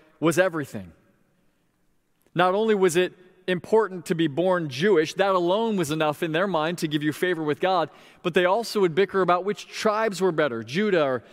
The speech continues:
Benjamin or Levi. And Paul makes the point, he says, "Listen, not many of you were of noble birth."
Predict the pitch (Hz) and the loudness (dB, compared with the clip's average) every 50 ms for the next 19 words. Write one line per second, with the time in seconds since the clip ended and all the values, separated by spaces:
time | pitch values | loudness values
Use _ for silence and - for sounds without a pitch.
0 | - _ - - 208 220 208 156 170 170 156 139 123 123 123 127 139 196 214 196 | -20 _ 0 2 2 2 0 -2 -4 -2 -2 -2 -2 -2 -2 -2 -2 -2 -2 -2
1 | 170 160 139 117 104 95 85 - _ _ _ _ _ _ _ _ _ _ _ _ | -2 -4 -4 -6 -10 -12 -16 -20 _ _ _ _ _ _ _ _ _ _ _ _
2 | _ _ _ _ _ _ _ _ _ _ _ _ _ _ _ _ _ _ _ 117 | _ _ _ _ _ _ _ _ _ _ _ _ _ _ _ _ _ _ _ -12
3 | 110 - - 180 190 180 175 175 170 - - - 131 - - 185 185 170 156 139 | -10 -2 2 4 4 4 4 2 0 0 -2 -8 -8 -6 -4 -2 -2 -2 -2 -4
4 | 127 - 160 147 135 160 180 160 - 180 156 123 107 - - _ _ _ _ _ | -2 0 0 0 2 0 -2 -2 -2 -4 -4 -6 -8 -10 -16 _ _ _ _ _
5 | _ _ _ _ 143 160 175 165 165 170 190 202 190 185 170 147 151 170 170 151 | _ _ _ _ -2 -2 -2 0 -2 -2 0 0 2 0 0 0 -2 -2 -2 -2
6 | 147 175 196 208 202 190 175 170 143 131 117 139 135 117 113 107 98 107 90 - | 0 0 0 0 -2 -2 -4 -4 -6 -6 -4 -6 -6 -6 -6 -8 -10 -12 -14 -16
7 | - - - - | -18 -20 -20 -20